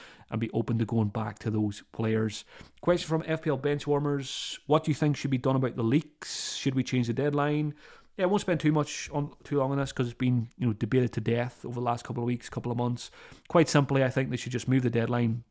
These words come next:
to the first kickoff. So if there's a Friday night game, make the deadline, uh, eight o'clock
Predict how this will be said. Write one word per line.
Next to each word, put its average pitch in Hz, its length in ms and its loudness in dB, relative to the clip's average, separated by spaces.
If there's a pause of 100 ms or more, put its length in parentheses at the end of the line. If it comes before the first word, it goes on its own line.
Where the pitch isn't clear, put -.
to - 60 -10
the 117 80 -4
first - 240 -4
kickoff. 151 420 2
So 117 320 0 (760)
if 120 200 -4
there's 117 380 0
a 110 60 -4
Friday 131 260 0
night 131 200 2
game, 135 400 4 (440)
make 127 240 4
the - 80 -2
deadline, 120 680 4 (420)
uh, 113 140 -4 (100)
eight 120 120 4
o'clock 165 480 2